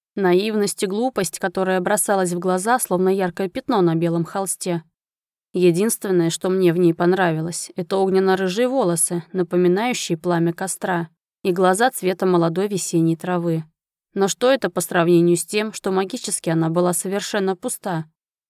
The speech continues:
В ней тлела едва видимая магическая искра —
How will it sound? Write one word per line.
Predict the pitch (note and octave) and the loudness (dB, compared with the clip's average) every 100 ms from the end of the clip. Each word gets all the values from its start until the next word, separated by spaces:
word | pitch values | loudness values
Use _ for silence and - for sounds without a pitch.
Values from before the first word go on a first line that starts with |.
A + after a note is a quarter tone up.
| _ _ | _ _
В | G#3+ | -6
ней | A3 A3+ - | -2 0 0
тлела | G#3+ C4 G#3 | 0 2 2
едва | F#3+ F#3+ G#3 | 0 0 0
видимая | G#3 C4 A3 F#3 E3+ | 0 -2 0 2 2
магическая | F3 F#3 F#3+ - - - G3+ | 2 0 -6 -6 -8 -4 -4
искра — | C#4+ A3+ F#3 - F3 E3+ | -4 -4 -8 -8 -8 -8